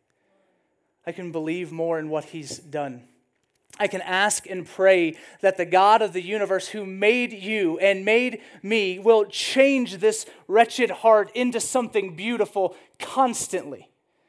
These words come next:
that then I could be of always service to him. Okay? So that is, again, my prayer for us.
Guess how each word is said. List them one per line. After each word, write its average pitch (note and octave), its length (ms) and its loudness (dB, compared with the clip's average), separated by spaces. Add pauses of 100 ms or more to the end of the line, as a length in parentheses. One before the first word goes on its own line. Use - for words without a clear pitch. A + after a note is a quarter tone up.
(720)
that D3+ 160 -8
then E3 160 -4
I D#3 100 -4
could D3+ 240 -18
be C#3 380 -10 (160)
of C#3+ 240 -12
always D#3 680 -6 (180)
service B2 460 -12
to - 100 -20
him. B2+ 160 -20 (640)
Okay? - 160 -20 (640)
So D#3+ 160 -10
that E3+ 260 0
is, F3 160 -6
again, E3+ 360 -2
my D#3 160 -2
prayer F3 380 -2
for E3 180 -4
us. - 400 -2